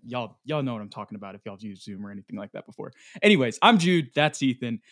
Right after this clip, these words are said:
And we're back here to talk a little Spurs. So the last time that we met was before the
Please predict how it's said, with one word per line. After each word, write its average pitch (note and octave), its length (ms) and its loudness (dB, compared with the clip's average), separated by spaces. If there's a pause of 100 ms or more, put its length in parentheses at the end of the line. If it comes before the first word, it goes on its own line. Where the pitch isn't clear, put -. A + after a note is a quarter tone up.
And C#3+ 80 -4
we're D#3+ 120 0
back C#3+ 300 -2
here A2+ 340 -8
to - 100 -12
talk A2+ 400 -8
a C3 60 -10
little A2+ 260 -10
Spurs. G#2 540 -12 (260)
So D3+ 380 0 (480)
the B2+ 80 -6
last E3+ 340 -2
time F#3+ 200 -2
that E3+ 80 -6
we F3 100 -2
met E3 240 -2
was C#3 120 -10
before C3 300 -8
the A#2 120 -12